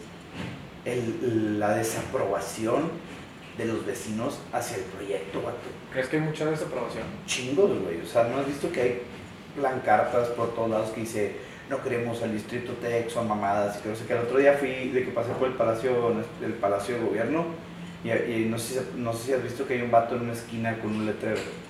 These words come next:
Speaker 2: No.
Speaker 1: que el letrero cambia, que antes era de que Bronco renuncia y no tiene nada que hacer ese güey. Es el mismo.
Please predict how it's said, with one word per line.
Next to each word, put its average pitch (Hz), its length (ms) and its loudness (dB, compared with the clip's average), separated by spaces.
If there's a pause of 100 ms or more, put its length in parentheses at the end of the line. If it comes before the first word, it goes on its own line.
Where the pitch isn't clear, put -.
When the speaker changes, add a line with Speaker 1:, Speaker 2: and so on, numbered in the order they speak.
(160)
Speaker 2:
No. 113 160 -10
Speaker 1:
que 110 60 -2
el 104 80 2
letrero 98 380 0
cambia, 101 400 2
que 98 80 -6
antes - 280 -8
era 104 120 2
de 107 80 4
que - 220 2
Bronco 117 300 0
renuncia 104 640 0
y 92 40 -2 (480)
no 113 60 -2
tiene 135 220 6
nada 139 100 8
que 120 80 2
hacer 131 140 2
ese 117 180 0
güey. 101 220 2 (500)
Es 120 120 2
el 135 140 6
mismo. 123 180 6